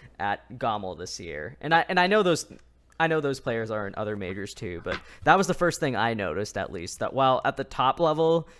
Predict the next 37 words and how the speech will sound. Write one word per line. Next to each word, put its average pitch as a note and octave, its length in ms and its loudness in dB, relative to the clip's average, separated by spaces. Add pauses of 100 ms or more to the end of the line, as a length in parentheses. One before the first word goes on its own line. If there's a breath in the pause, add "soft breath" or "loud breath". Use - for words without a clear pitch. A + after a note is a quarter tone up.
it D3 160 -2
didn't D#3 260 -2
seem D#3+ 320 -4
like D#3 480 0
they D3 140 0
were, D3 480 2
you C#3+ 140 -6
know, C3+ 220 2
your, A#2+ 300 0 (720 soft breath)
like, B2+ 280 0
like, C#3+ 120 2
obviously C3+ 320 2
Moki B2+ 360 0
is A2+ 120 0
attending, G#2+ 680 -6
and A#2 200 -12
obviously A#2 420 -8 (220)
Gatsu B2 460 0
as G2+ 140 -8
well. F2+ 420 0 (220 loud breath)
But C#3 200 4
I, C#3+ 220 4
I D3 80 4
know D#3+ 160 4
the D3 160 0
first F3+ 260 2
thing D#3+ 140 2
I C3+ 120 4
noticed, C3 280 2
at A#2+ 60 -2
least B2+ 220 -4
going A#2 200 0
down G#2+ 160 -2
the G#2 100 -4
attendance G2 440 -8
list, G2 240 -8
was G#2+ 240 -12